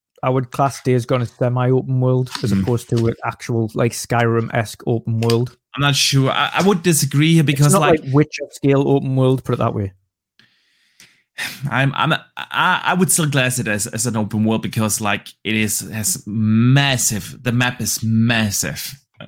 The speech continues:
Speaker 2: there. So, and you can do side stuff and collectibles and everything, um, that open
Speaker 1: I
Speaker 2: world
Speaker 1: just wouldn't,
Speaker 2: can do,
Speaker 1: like I
Speaker 2: but
Speaker 1: say, I just wouldn't put it on the, on, what I'm trying to get at is it's, it's not the, the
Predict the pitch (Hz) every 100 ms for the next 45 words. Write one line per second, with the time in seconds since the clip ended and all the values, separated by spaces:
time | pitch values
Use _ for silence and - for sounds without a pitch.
0 | - - - - - - 78 60 - -
1 | 101 92 101 107 92 95 113 107 98 -
2 | - 92 92 95 90 80 110 110 107 104
3 | 92 95 - 98 139 135 - 107 101 _
4 | _ _ _ - 107 104 101 98 101 98
5 | 98 87 _ _ _ _ _ _ _ _
6 | _ _ _ 113 - 113 - 190 185 180
7 | 170 170 165 151 165 156 151 - 165 156
8 | 160 151 143 143 147 135 127 - 135 156
9 | 160 156 143 143 131 127 127 131 117 131
10 | 123 - - - _ _ _ _ _ -
11 | 135 - 147 147 151 139 135 131 127 123